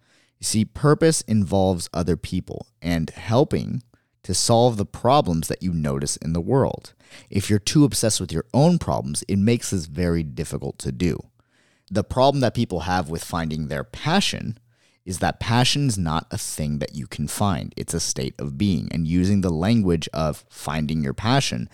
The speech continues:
catapults your mind into obscurity by searching for something that you can't actually find. Passion is actually something that must be cultivated. It is how you do things, but it is not the thing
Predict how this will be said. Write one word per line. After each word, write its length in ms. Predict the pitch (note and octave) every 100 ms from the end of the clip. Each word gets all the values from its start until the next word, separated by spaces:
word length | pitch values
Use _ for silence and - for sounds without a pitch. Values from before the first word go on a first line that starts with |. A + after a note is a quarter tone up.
| - _ _ -
catapults 440 | A2 A#2 C3+ -
your 120 | A2
mind 420 | G2 F2 F2 E2+ -
into 240 | E2 - D2+
obscurity 600 | - - A#2+ A#2 F#2+ D2+
by 180 | D2
searching 420 | D2 - F2+ - F2+
for 120 | D#2
something 280 | F2 D#2 C#2
that 100 | A#1+
you 100 | C2+
can't 280 | - C#2
actually 300 | C2 - B1+
find. 380 | A#1 G#2 F2+ - - - - _ -
Passion 360 | G2+ F#2 -
is 120 | F2
actually 260 | E2 D#2+ D#2
something 480 | - D2 D2+ C#2+ -
that 340 | - D2 C#2+ -
must 240 | C#2 -
be 140 | D#2+ -
cultivated. 720 | - A#2+ B2 F2 A#1+ A#1+ -
It 80 | D2
is 120 | B1+
how 380 | - F#2+ F2+ E2
you 240 | D2 D2
do 300 | C2 A#2 D3
things, 480 | - G1+ - - - - - -
but 160 | G2 -
it 140 | G#2
is 140 | G2 E2+
not 260 | E2+ -
the 80 | D#2+
thing 560 | - - - G#2 E2